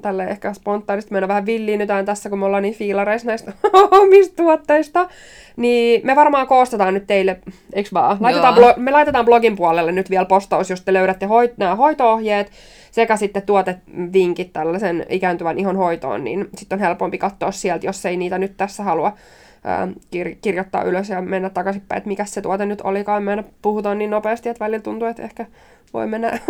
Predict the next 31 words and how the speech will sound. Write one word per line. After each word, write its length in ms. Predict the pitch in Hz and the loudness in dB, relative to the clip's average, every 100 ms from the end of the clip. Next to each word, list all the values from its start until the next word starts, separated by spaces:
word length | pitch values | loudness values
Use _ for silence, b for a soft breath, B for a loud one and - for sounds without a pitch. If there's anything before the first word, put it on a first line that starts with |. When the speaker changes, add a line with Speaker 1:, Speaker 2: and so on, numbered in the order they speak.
| 392 | 6
Speaker 1:
<laughs> 160 | 330 | 6
osa 420 | 339 285 285 277 277 | 4 2 4 2 2
tuotennimistä 880 | 262 269 254 262 262 247 285 - 214 | 0 0 0 0 -2 -4 -4 -2 0
ohi. 380 | 226 269 285 294 B B B B 220 | 0 -2 -8 -10 B B B B 4
Ähm, 360 | 220 220 - | 6 6 2
niin 120 | 226 | 4
laitetaan 380 | 247 262 247 214 | 6 6 2 0
se 80 | 226 | 2
linkki 280 | 226 208 196 | 0 0 -4
sitten 260 | 185 185 | -4 -6
tuohon 180 | 190 202 | -6 -2
podcastin, 500 | 190 190 180 165 - _ - | -2 -2 -6 -10 -12 _ -12
äh, 360 | 113 156 - - | -10 -10 -10 -4
kuvaukseen. 840 | 196 104 104 - - - 76 208 _ _ | -2 0 -2 -4 -6 -6 -8 -10 _ _
Niin 120 | 208 | -2
Speaker 2:
Joo. 120 | 185 160 | 0 0
Speaker 1:
saatte 140 | - | -2
sieltä. 220 | 208 202 - _ _ _ | -6 -8 -14 _ _ _
Speaker 2:
Kyllä. 360 | 214 190 170 214 B - | 0 2 2 0 B -6
Speaker 1:
Mm. 100 | 202 | 0
Speaker 2:
Hei, 140 | 208 | 0
kiitos 500 | 233 285 294 226 - - | 4 2 4 0 -2 -2
ihan 240 | 220 175 | -2 -2
super 280 | 247 262 196 | -2 0 0
paljon, 340 | 165 147 156 | 0 -4 -4
kun 180 | 185 170 | -6 -6
kuuntelit 480 | 226 214 185 85 - | -4 -2 -2 -6 -8
jälleen 280 | - 147 165 | -10 -10 -10
meidän 140 | 160 | -6
podcastia. 580 | 202 302 311 - 359 220 | -4 -2 -4 -2 4 6
Ja 160 | 202 | 6